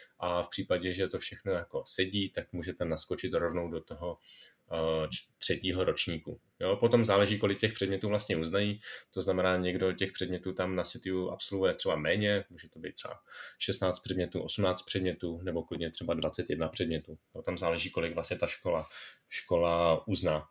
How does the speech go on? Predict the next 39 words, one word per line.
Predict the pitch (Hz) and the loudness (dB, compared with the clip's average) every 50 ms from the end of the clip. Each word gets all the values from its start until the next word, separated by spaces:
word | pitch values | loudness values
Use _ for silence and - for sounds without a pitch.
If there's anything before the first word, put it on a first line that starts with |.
| _ - - - _ | _ -20 -20 -6 _
Jo, | - 101 107 | 4 6 6
v | 110 - | 6 4
případě, | - - - 110 110 - 117 107 113 113 | 2 2 2 6 8 8 8 10 8 6
že | 107 117 110 | 6 6 4
třeba | 110 - - 101 107 104 | 2 2 4 6 8 8
vám | 104 107 101 101 | 8 8 6 6
těch | - 117 110 | 2 -2 -2
předmětů | - - 101 107 107 101 - 110 | -2 -2 0 0 0 0 0 0
chybí | 104 - - 110 104 82 | -2 -2 -2 -2 0 0
více, | 73 90 101 - - 113 104 95 - - | 0 0 0 2 4 4 4 2 0 -4
tak | 95 - - | -8 -6 -4
je | 92 | -2
tam | 90 92 92 92 | -2 -2 -4 -4
ještě | - - - 95 | -8 -8 -6 -4
k | 90 | -4
dispozici, | 87 87 - - 95 82 82 90 - - 87 | -2 -4 -2 -2 -2 -2 -2 -2 -4 -4 -6
eh, | 80 - - - - - - _ _ 82 82 80 - | -8 -10 -12 -18 -20 -20 -20 _ _ -2 -2 0 0
partnerská | - 87 - - 101 95 - - - 101 95 | 0 0 4 4 4 4 4 2 2 0 0
škola, | 92 - - 95 87 | 0 -2 -2 -2 -2
která | - - 85 85 78 | -2 -2 -2 -2 -2
přímo | - - - 98 95 92 87 | 0 -2 -2 0 0 -2 -4
spolupracuje | - - 92 92 82 95 95 92 - 95 90 | -2 -2 -4 -2 0 0 0 0 -2 -4 -4
se | - - 101 | -4 -4 -4
city | 98 - 92 - 101 98 | -4 -4 -4 -2 -2 -2
U. | 92 92 - _ - - - - - _ - 85 82 | -2 -4 -6 _ -16 -18 -18 -18 -18 _ -4 -2 -2
Eh, | 82 | -2
je | 87 | -4
to | - - | -4 -4
Sprocho | - - - - 87 85 - - 104 92 - | -4 2 4 4 4 4 4 2 2 2 4
College | - 101 98 95 92 - | 4 4 4 4 4 2
ve | 98 90 92 | 2 2 2
Vancouveru, | 92 90 - 92 90 92 90 90 87 87 87 - - | 0 0 0 2 2 2 2 2 0 -4 -6 -8 -10
kde | - - 92 95 90 85 78 - _ - | -6 0 2 2 2 2 0 -6 _ -4
si | - - 95 | -2 0 0
můžete | 92 87 85 85 - 92 92 | 0 0 -2 -2 -4 -6 -4
případně | - - - - - 90 85 87 | -4 -4 -4 -2 -2 -2 -2 -2
dostudovat | 82 87 - - - 87 85 85 82 90 | -4 -6 -6 -6 -4 -2 -2 -2 -2 -2
ještě | 82 - - 87 | -4 -4 -2 -2
semestr | - - 90 87 87 85 - - - - 117 | -2 -2 -2 -2 -2 -2 -4 -4 -4 -4 -4